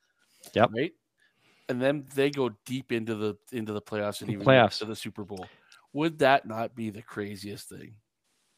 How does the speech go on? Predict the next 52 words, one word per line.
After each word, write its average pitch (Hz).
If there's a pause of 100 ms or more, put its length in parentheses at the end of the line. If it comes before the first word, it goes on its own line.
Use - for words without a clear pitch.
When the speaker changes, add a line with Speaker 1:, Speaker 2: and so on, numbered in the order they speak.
(300)
Speaker 1:
Um, 165 (120)
no, 139
Speaker 2:
I -
Speaker 1:
it -
Speaker 2:
would 190
Speaker 1:
would -
Speaker 2:
never 170
Speaker 1:
not. 120
Speaker 2:
predict 110
it. - (240)
I 156
would 147
never 156
Speaker 1:
Jacksonville, 175
Speaker 2:
predict -
it. -
Speaker 1:
Jacksonville 180
beating 143
the 123
Indianapolis 139
Colts 131
would 117
have 113
been 113
about 107
the 104
craziest 123
thing, 107 (480)
uh, 101
that 123
I 117
Speaker 2:
That 127
Speaker 1:
would 120
have, 117
Speaker 2:
happened. -
Speaker 1:
would 127
have 127
not 139
seen 139
coming, 123
and 127
it 113
happened. 120
So 110
anything 165
Speaker 2:
And, 190
Speaker 1:
at 117
this 165
Speaker 2:
and, 156
Speaker 1:
point 123
Speaker 2:
well, 139
Speaker 1:
is, 160